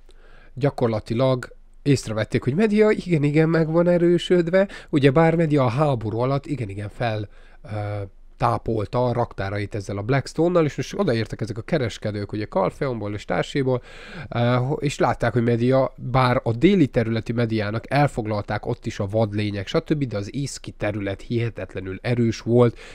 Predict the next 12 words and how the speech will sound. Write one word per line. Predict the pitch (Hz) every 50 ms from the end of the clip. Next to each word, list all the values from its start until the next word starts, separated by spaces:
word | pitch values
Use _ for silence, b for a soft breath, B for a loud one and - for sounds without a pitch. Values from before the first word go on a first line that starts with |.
| B
és | - 110 -
ugye | 117 101 110
nagyon | 107 113 123 117 107 104 101 95 92 101
ott | - 113 - -
tele | - 135 131 117 110
van | 107 104 104 104 98
bányákkal, | 117 120 127 123 117 117 113 104 - - - - 113 110 110 101 B B B B B B B
eh, | - 110 107 107 107 120
erős | 131 120 113 107 95
városok, | - 113 113 117 117 113 104 - 113 -
erős | 117 117 104 104 98 -
várak, | 101 98 107 113 117 110 104 107 104 101 B